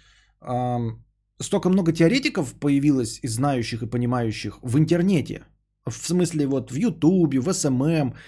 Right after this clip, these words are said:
и во всем остальном, в тех от-, областях, которые вообще не сформировались. То есть, в котором и теории-то быть не может, потому что сейчас все идут на ощупь по минному полю.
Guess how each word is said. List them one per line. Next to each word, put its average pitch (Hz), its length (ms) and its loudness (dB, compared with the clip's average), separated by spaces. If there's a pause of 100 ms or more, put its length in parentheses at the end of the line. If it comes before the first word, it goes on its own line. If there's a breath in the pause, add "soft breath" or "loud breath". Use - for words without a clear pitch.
(160 loud breath)
и 127 80 0
во 151 100 2
всем 165 220 -2
остальном, 151 400 0
в - 140 -10
тех - 260 0
от-, - 200 -8
областях, 147 640 0 (520 loud breath)
которые 175 320 2
вообще 160 320 0
не 165 140 4
сформировались. 120 800 -2 (360)
То 156 80 4
есть, 165 140 4
в - 100 -10
котором 185 380 2
и 156 140 -2
теории-то 185 400 4
быть 123 220 0
не 123 100 2
может, 113 400 0
потому 139 280 2
что 156 140 -4
сейчас 175 380 -2
все - 280 0
идут 147 240 2
на 123 120 2
ощупь 151 380 2
по 117 80 -4
минному 117 440 0
полю. 113 360 -4